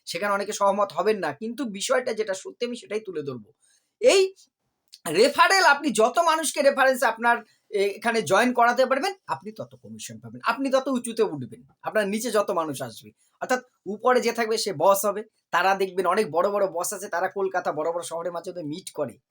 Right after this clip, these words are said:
মিটিং হয়, সেখানে বিরাট বিরাট সেলিব্রেশন হয়, বড় বড় বেশ এই, এই সব ব্যবসায় যেটা হয়, চিট ফান্ডের সময় দেখেছেন না, বেশ লোক দেখানো ব্যাপার, টাই ফাই পরে ঘোরা, এসি গাড়ি, বিরাট একটা লাক্সারিয়াস ব্যাপারটা মানুষকে দেখানো হয়। কারণ কি?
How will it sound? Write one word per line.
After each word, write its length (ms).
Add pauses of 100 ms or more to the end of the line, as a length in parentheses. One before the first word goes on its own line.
(120)
মিটিং 340
হয়, 200 (240)
সেখানে 220
বিরাট 280
বিরাট 240
সেলিব্রেশন 600
হয়, 120
বড় 260
বড় 200 (400)
বেশ 340 (240)
এই, 200
এই 180
সব 220
ব্যবসায় 340
যেটা 200
হয়, 80
চিট 220
ফান্ডের 180
সময় 220
দেখেছেন 340
না, 140
বেশ 300
লোক 360
দেখানো 260
ব্যাপার, 200
টাই 180
ফাই 200
পরে 180
ঘোরা, 320 (240)
এসি 220
গাড়ি, 160
বিরাট 400
একটা 220 (420)
লাক্সারিয়াস 720
ব্যাপারটা 380
মানুষকে 380
দেখানো 420
হয়। 200
কারণ 360
কি? 260